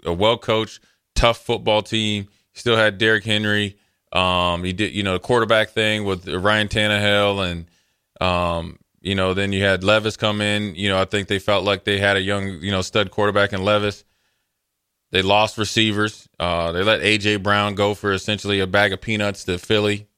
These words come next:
Um, and then they drafted Burks, and he hasn't hit yet. DeAndre Hopkins showed some flashes, but was hurt in and out, but he was pretty good. And they have been decimated by retirement and age in the offense and defensive line, and that's what made them,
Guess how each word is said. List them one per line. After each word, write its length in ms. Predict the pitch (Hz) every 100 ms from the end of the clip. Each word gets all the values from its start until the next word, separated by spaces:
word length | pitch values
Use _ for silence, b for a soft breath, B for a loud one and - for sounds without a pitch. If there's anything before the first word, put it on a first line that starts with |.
| _ -
Um, 640 | 87 90 90 90 87 85 -
and 160 | 95 95
then 140 | 92
they 120 | 92
drafted 440 | 87 104 101 98 87
Burks, 320 | 107 107 -
and 80 | 95
he 140 | 107
hasn't 320 | 104 101 101
hit 240 | 95 104 85
yet. 340 | 101 104 - _ _ _ _ _
DeAndre 360 | 98 104 104 101
Hopkins 640 | 101 104 - 104 101 - _
showed 280 | - 107 104
some 140 | 104
flashes, 460 | 95 104 101 - 101
but 200 | 95 85
was 160 | 90 90
hurt 280 | 101 104 -
in 120 | 98
and 100 | 98
out, 200 | 98 95
but 80 | 95
he 100 | 101
was 120 | 95
pretty 220 | - 98
good. 340 | 95 101 98 95 _ _ _ _ _ _
And 220 | 101 101
they 220 | 104 107 107
have 280 | 98 87 - _
been 240 | 95 98
decimated 500 | 95 104 - 104 101
by 120 | 95
retirement 680 | 92 90 - 113 127 131 127 _ _
and 580 | 101 101 98 98 92 - _
age 500 | 95 101 98 95 -
in 160 | - 95
the 100 | 73
offense 400 | 92 90 95 87
and 80 | 87
defensive 420 | 90 87 87 87
line, 220 | 87 85
and 200 | 73 87
that's 240 | 92 92 -
what 140 | 76
made 380 | 87 90 87 85
them, 420 | 90 87 85 87